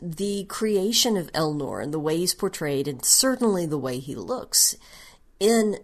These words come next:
Picard, is a nod to Tolkien's work. Knowing what we know, the wise choose to be mortal instead of chasing immortality.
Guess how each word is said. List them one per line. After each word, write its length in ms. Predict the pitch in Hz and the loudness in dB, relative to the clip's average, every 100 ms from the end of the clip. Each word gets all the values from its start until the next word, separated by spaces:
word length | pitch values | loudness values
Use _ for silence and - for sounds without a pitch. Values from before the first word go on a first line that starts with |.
| - | -8
Picard, 600 | 175 - 240 190 165 165 - | -8 -2 0 2 0 -2 4
is 500 | 202 208 220 208 - | 8 8 6 0 -2
a 360 | 170 170 185 202 | -2 -2 -2 -4
nod 720 | 185 151 151 269 - 175 196 | -4 -4 -4 -4 -6 -8 -8
to 300 | - 165 170 | -4 -4 -4
Tolkien's 760 | 214 - 392 - 123 98 - - | -8 -4 -2 -2 -6 -6 -6 -6
work. 340 | 78 60 - | -10 -12 -4
Knowing 380 | 175 190 233 247 | 2 4 4 4
what 160 | 254 | 2
we 120 | 247 226 | 4 4
know, 260 | 208 226 | 4 4
the 120 | 220 | 6
wise 720 | 208 143 160 175 208 226 233 - - - | 4 4 2 2 2 0 0 0 -4 0
choose 520 | - 254 294 349 - | 2 2 2 4 2
to 120 | - | 2
be 140 | 143 135 | -4 -6
mortal 480 | 107 67 - 50 50 | -8 -12 -12 -14 -8
instead 380 | 151 - 160 | -2 0 0
of 120 | 143 139 | -2 -2
chasing 480 | - 151 - 143 | 0 2 0 0
immortality. 800 | - 127 92 - 50 50 50 50 | -4 -6 -8 -10 -12 -14 -14 -16